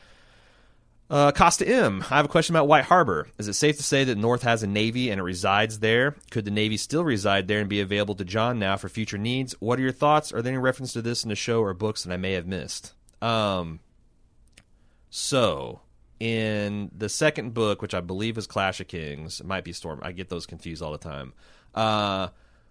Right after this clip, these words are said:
Lord Manderley comes up to, uh, Robb and he says,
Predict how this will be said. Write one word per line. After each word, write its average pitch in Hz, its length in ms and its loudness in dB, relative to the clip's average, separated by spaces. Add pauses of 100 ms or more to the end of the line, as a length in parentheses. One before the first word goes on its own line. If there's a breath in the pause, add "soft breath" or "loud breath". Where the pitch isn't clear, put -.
Lord 127 260 2
Manderley 110 720 0
comes 107 320 -2
up 101 200 0
to, 95 680 -4
uh, 87 600 -4 (420)
Robb 113 760 6
and 107 220 -2
he 113 160 -4
says, 107 960 0